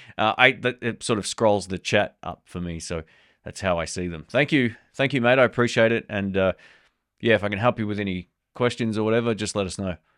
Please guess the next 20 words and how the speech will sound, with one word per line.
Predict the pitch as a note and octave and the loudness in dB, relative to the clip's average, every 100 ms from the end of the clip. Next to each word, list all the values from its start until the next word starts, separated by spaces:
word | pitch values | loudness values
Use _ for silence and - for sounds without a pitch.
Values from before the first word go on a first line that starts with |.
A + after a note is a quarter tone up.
| _ _ _ _ _ _ _ _ _ - | _ _ _ _ _ _ _ _ _ -2
All | C#3+ D#3 | 4 6
right, | F#3+ F3 | 8 6
we've | D3 | 6
got | E3 | 4
Amanda | D3+ G3+ E3+ | 6 4 4
Coombs | F3+ A3+ A3+ | 4 4 4
here. | B3 C#4+ | 6 6
Welcome, | C#4+ G3+ G3 F3+ | 8 4 4 4
welcome. | A3+ D#4 D#4 C4+ | 4 2 -4 -8
Scott, | - - G3 B3+ C4 - | -8 0 4 4 2 -2
how | D3+ F3+ | 2 6
are | F3+ | 6
you, | F3 | 6
man? | G#3 D4 D#4 _ _ _ _ _ _ _ | 2 0 -6 _ _ _ _ _ _ _
All | C3 F3+ | 4 6
right, | G3+ A#2+ | 6 6
John's | D#3+ G#3 - | 4 4 4
here | G3 F3+ | 4 4
as | D3 C3+ | 2 2
well. | E3 C4+ C#4+ | 0 0 -4